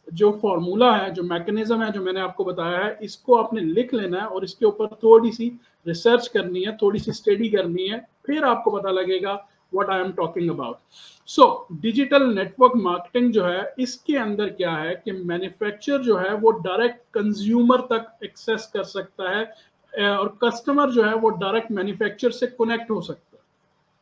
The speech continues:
अब of course इसके अंदर जो मिडिल cost है, वो कम हो जाएगी।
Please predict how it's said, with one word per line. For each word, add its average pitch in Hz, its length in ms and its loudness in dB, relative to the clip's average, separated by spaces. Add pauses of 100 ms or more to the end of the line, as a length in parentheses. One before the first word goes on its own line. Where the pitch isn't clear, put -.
(520)
अब - 200 -14
of 175 300 4
course 226 200 8 (460)
इसके 233 220 -6
अंदर 220 160 0
जो 220 140 -4
मिडिल 190 440 2
cost 202 440 -2
है, 214 60 0
वो 180 180 -4
कम 208 220 -2
हो 214 140 0
जाएगी। 214 480 0